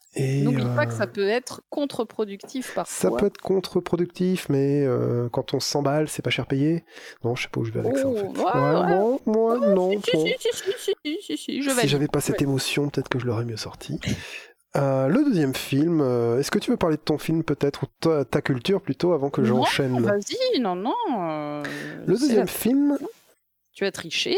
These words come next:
Speaker 2: euh, triche jusqu'au bout,
Speaker 1: Je vais
Speaker 2: Lily.
Speaker 1: tricher jusqu'au bout, je vais me
Speaker 2: <laughs>
Speaker 1: repaître de ma tricherie et me l'étaler sur le corps.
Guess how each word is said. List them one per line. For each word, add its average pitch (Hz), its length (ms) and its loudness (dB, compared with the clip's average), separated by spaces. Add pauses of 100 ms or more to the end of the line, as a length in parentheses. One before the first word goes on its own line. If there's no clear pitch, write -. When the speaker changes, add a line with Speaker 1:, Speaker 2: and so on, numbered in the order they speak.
(120)
Speaker 2:
euh, 165 200 -2
triche 269 280 -2
jusqu'au 165 340 -8
bout, 208 200 -6
Speaker 1:
Je 151 100 2
vais 160 60 0
Speaker 2:
Lily. 175 100 2
Speaker 1:
tricher - 280 0
jusqu'au 170 260 0
bout, 214 120 2
je 170 140 4
vais 160 240 4
me 147 80 4
Speaker 2:
<laughs> - 0 -
Speaker 1:
repaître 175 520 2
de 135 80 2
ma 127 140 2
tricherie - 480 0
et 185 60 4
me 131 100 2
l'étaler 123 320 0
sur - 160 0
le 98 60 -2
corps. - 520 -6